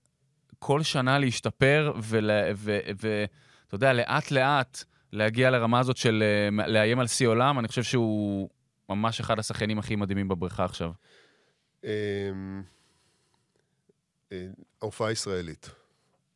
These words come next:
Speaker 2: דיברנו על אנסטסיה, יש לנו אחרים. אה, דניס לוקטב, מאתיים חתירה, רון פולונסקי, ארבע מאות מעורב, ראינו בשליחים ארבע מאה חתירה, אה, את הגברים, את הנשים.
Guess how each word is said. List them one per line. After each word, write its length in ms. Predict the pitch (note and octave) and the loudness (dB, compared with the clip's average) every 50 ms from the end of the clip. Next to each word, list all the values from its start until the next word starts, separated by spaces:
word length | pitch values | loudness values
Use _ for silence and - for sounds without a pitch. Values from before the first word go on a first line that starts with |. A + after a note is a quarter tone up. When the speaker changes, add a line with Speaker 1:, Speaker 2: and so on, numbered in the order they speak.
| _ - | _ -18
Speaker 2:
דיברנו 400 | G2+ F#2+ G2+ A2+ A#2+ A#2+ A2+ G#2 | -10 -4 -2 -2 0 0 0 -2
על 80 | F#2+ F2 | -2 -2
אנסטסיה, 640 | E2+ E2+ E2 - - B2+ C3 C3+ - - C#3+ C#3+ C3+ _ _ _ _ _ _ _ _ _ - | -6 -8 -8 -4 -2 -2 -2 -2 -4 -6 -8 -8 -8 _ _ _ _ _ _ _ _ _ -6
יש 160 | C3 B2+ - | -2 0 0
לנו 180 | C3 A#2 A2 G#2 | 0 0 0 0
אחרים. 380 | F#2+ - G#2 F2 E2+ F2 E2 - - _ - | -2 -2 -6 -8 -8 -8 -10 -12 -14 _ -10
אה, 180 | F#2+ F#2+ F#2 F#2 F#2 | -8 -8 -8 -8 -6
דניס 360 | G2 A2+ A2+ A2 G#2 - - | -6 -4 -4 -4 -4 -6 -4
לוקטב, 360 | G#2 G#2+ - - - G2 E2+ | -4 -4 -4 -6 -10 -10 -8
מאתיים 320 | F#2 F2 - - F#2 F#2 F2+ | -10 -8 -6 -6 -6 -6 -8
חתירה, 440 | - E2+ E2 F#2 F2+ G2+ G2+ G2 | -10 -12 -12 -10 -8 -6 -6 -6
רון 240 | F#2 F2+ F#2+ G2+ G#2 | -6 -4 -4 -6 -6
פולונסקי, 480 | F#2 - F#2 F#2 F#2+ G2 - - - F#2 | -6 -8 -6 -6 -6 -8 -8 -8 -8 -8
ארבע 220 | E2+ E2+ E2+ F#2+ | -8 -6 -6 -8
מאות 220 | F#2 F#2 F2 - - | -6 -8 -10 -10 -8
מעורב, 560 | F2 F2 E2+ F#2 G#2+ A2+ A#2 A2 G#2 F#2+ - _ _ _ _ _ _ _ _ _ _ _ _ _ _ - | -8 -8 -6 -4 -4 -4 -4 -4 -6 -8 -10 _ _ _ _ _ _ _ _ _ _ _ _ _ _ -10
ראינו 260 | G2 G2+ G#2+ A2+ A#2+ G#2+ | -6 -4 -2 -2 -4 -4
בשליחים 480 | G2 G2 - G2+ G2 - B2 A2 G#2 | -6 -8 -8 -8 -6 -6 -4 -2 -2
ארבע 260 | G2 G2+ G#2 G2 G2+ | -2 -2 -2 -4 -4
מאה 200 | F#2 G2+ A2 A2+ | -2 -2 -2 -2
חתירה, 640 | G#2+ - B2 - - G#2+ G2 G2 G2+ G2 F#2+ F#2+ F#2+ F#2 - - | -2 -4 -6 -6 -6 -4 -4 -2 -2 -2 -2 -2 -2 -4 -6 -8
אה, 140 | F#2 F2+ F2+ | -10 -10 -10
את 120 | F2 - | -10 -10
הגברים, 500 | G#2 G2 F#2 F#2 G2 F#2+ B2 C#3 C#3 A2+ | -10 -10 -8 -8 -6 -4 -2 -2 -2 -2
את 100 | F#2+ - | -4 -6
הנשים. 580 | F#2 E2+ E2+ - - - D3 C#3+ C#3 C3 B2+ | -8 -8 -6 -4 -2 -2 0 -2 -2 -4 -6